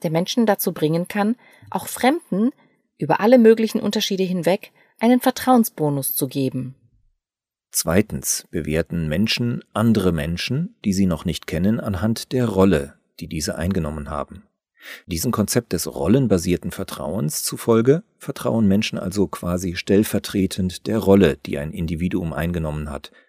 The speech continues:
Speaker 2: statt dem Individuum. Beispielsweise, sie vertrauen darauf, dass sich die Person an ein bestimmtes Rollenbild halten wird. Sie fragen sich gleichzeitig aber auch, passt die Rolle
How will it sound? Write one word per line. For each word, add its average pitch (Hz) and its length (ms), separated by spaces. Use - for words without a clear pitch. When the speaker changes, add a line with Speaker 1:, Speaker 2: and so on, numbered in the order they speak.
Speaker 2:
statt - 520
dem 76 140
Individuum. 80 640
Beispielsweise, 101 800
sie - 160
vertrauen 120 440
darauf, 98 420
dass - 180
sich - 160
die - 100
Person 90 480
an 98 200
ein 87 200
bestimmtes - 640
Rollenbild 90 720
halten 78 400
wird. 71 340
Sie - 100
fragen 87 280
sich 95 240
gleichzeitig 117 680
aber - 200
auch, 113 320
passt - 320
die 90 80
Rolle 69 420